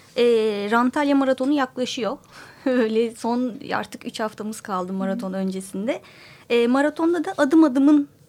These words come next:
Speaker 1: bu yılki adım adım oluşumunun koşacağı sivil toplum kuruluşlarından bir tanesi Tema Vakfı. Tema Vakfı'nın Dünyayı Kurtaran Adım projesi için koşacaklar. Bununla ilgili Tema Vakfı'nın web sitesinden,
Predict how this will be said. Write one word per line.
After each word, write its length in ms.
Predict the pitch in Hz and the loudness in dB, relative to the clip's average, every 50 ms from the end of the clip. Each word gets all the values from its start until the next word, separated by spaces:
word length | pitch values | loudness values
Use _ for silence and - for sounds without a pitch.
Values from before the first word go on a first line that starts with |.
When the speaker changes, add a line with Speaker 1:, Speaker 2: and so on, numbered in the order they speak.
| _ - | _ -8
Speaker 1:
bu 100 | 240 247 | -4 -2
yılki 340 | 240 233 226 220 - - | -2 -2 -2 -2 -4 -4
adım 200 | - 214 240 240 | -2 0 0 0
adım 260 | 233 208 220 220 208 208 - _ - | 0 0 0 -2 -2 -4 -8 _ -8
oluşumunun 680 | - 226 220 220 - - 226 226 226 233 269 320 370 339 - - | -6 -4 -4 -6 -6 -8 -8 -6 -4 -2 -2 -2 -2 -4 -6 -8
koşacağı 420 | - 254 - - 233 247 233 240 | -8 -8 -8 -6 -4 -4 -4 -4
sivil 220 | 240 - 247 247 240 | -6 -8 -10 -10 -8
toplum 260 | - 240 240 262 254 | -10 -8 -8 -8 -6
kuruluşlarından 540 | - 233 226 220 - 220 214 214 220 233 240 | -6 -6 -6 -6 -6 -8 -6 -4 -4 -4 -6
bir 40 | |
tanesi 360 | 240 - 226 214 254 - 294 - | -6 -6 -4 -4 -4 -6 -6 -4
Tema 240 | 285 254 254 233 | -2 -2 -2 -2
Vakfı. 360 | 202 185 180 - - - 403 453 - - - - - - - _ | -2 -4 -4 -8 -10 -12 -14 -14 -14 -18 -20 -20 -20 -20 -12 _
Tema 200 | - 285 285 269 | -2 0 0 0
Vakfı'nın 400 | 254 247 247 - 285 320 339 285 | 0 -2 -4 -2 0 0 2 2
Dünyayı 340 | 285 277 277 269 277 285 277 | 2 0 0 0 -2 -2 -4
Kurtaran 400 | - 254 - 277 285 311 320 311 | -6 -8 -8 -4 -2 0 0 2
Adım 260 | - 262 233 269 262 | 2 2 2 0 -2
projesi 440 | 247 240 220 214 202 202 196 - 208 | -2 -2 -4 -4 -4 -4 -8 -10 -12
için 180 | 196 - - 190 | -12 -12 -14 -14
koşacaklar. 680 | - 214 196 196 - - 196 190 - - 320 440 - - - - - - - _ - | -14 -14 -14 -10 -6 -6 -6 -6 -6 -10 -10 -10 -12 -14 -18 -20 -20 -20 -10 _ 4
Bununla 260 | 294 320 311 302 294 | 6 6 6 6 4
ilgili 360 | 277 269 254 254 277 311 359 | 2 0 -2 -2 -4 -4 -4
Tema 240 | 359 320 294 277 262 | -2 0 0 0 0
Vakfı'nın 360 | 262 262 - - 294 294 285 | -2 -4 -4 -2 -2 0 0
web 180 | 285 285 285 - | 0 -2 -4 -8
sitesinden, 600 | - 254 247 - - 247 240 254 262 262 262 | -12 -12 -12 -10 -8 -6 -2 0 0 0 -2